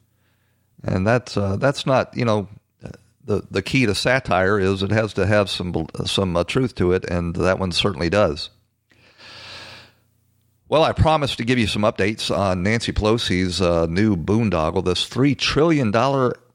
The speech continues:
fifteen hundred page bill. Did I say three trillion dollar, fifteen hundred page bill? Is just full of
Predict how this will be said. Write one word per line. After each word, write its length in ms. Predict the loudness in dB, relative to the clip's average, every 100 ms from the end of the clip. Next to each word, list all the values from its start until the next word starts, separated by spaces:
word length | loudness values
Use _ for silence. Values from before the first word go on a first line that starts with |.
| _ _
fifteen 480 | -2 0 0 2 2
hundred 460 | 0 2 0 0
page 480 | 0 0 0 -2 -2
bill. 480 | 2 2 2 -2 -10 _ _ _ _ _ _ _ _ _ _ _ -6
Did 120 | -2
I 100 | 0
say 220 | 0 -2
three 340 | -2 0 0
trillion 520 | 0 0 2 2 2 2
dollar, 460 | 2 4 4 2 -2 _ _ -6
fifteen 380 | -4 0 0
hundred 260 | 2 2 2
page 340 | 2 2 0
bill? 400 | 2 2 2 -2 -10 _ _ _ _ _ _ _ _ _ _ _ _ _
Is 220 | -6 -4 -2
just 220 | -2 -2
full 460 | -6 0 0 2
of 600 | 2 0 0 -6 -16 -18